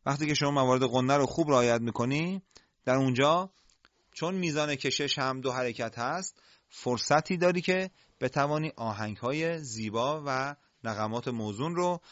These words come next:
در طول تلاوتت استفاده بکنی. موارد حکم غنه عبارتند از:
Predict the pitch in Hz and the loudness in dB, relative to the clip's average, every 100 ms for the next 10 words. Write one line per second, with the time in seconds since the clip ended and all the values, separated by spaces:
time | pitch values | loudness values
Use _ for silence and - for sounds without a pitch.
0 | - - 123 - 131 131 113 104 117 143 | -18 -2 -2 0 -2 0 0 0 0 0
1 | 165 165 _ _ _ - - - 98 92 | -4 -6 _ _ _ -6 -4 -4 -4 -6
2 | 76 - 65 55 - _ _ _ _ _ | -8 -12 -16 -16 -20 _ _ _ _ _
3 | 139 165 170 175 214 170 156 151 143 131 | 4 6 8 8 6 6 6 4 0 2
4 | 131 135 156 131 120 123 143 143 147 170 | 2 2 2 2 2 2 0 4 4 4
5 | 190 | -2